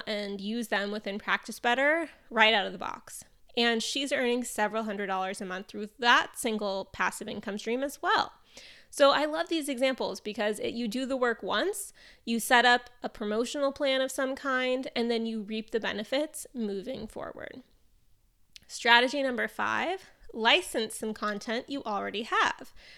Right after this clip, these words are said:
And this is a new one <laughs> that I haven't really spoken about on my podcast or on my blog yet. Um, but this is something that's recently come to my attention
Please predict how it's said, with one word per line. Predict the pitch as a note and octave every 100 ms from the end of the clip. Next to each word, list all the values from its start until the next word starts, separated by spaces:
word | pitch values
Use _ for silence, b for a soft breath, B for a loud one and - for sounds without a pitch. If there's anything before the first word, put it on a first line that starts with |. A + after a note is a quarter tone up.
| B B -
And | C4 C4+ A3+ -
this | G#3+ D4+ G4+
is | G4
a | F#4+
new | C#4 D4+
one | C4+ G3+ G3+ C#4 F#4 -
<laughs> | B3+ G#3+
that | A#3
I | A#3+
haven't | B3 C4+ E4
really | A3+ G#3+
spoken | G3+ - G#3 G#3+
about | G3+ G#3+ G#3 G#3 - B B B _
on | A#3 A3
my | A3
podcast | A3 G#3+ G#3 G#3+ A3 G#3+ -
or |
on | G#3+
my | G#3+
blog | G#3 G#3+ G#3
yet. | G#3 A3 D#4 - B B B B -
Um, | B3 B3 A#3+ B3 - -
but | B3 A#3
this | D4 D#4+
is | D4+
something | C#4 C4 C#4+ C#4+
that's | C4 -
recently | G#3 F#3+ A3 A3+ A#3+ A#3 A3 A3 B3
come | - A3+
to | A#3
my | A3+
attention | G#3+ - G3 G3+ A#3+ C4 E4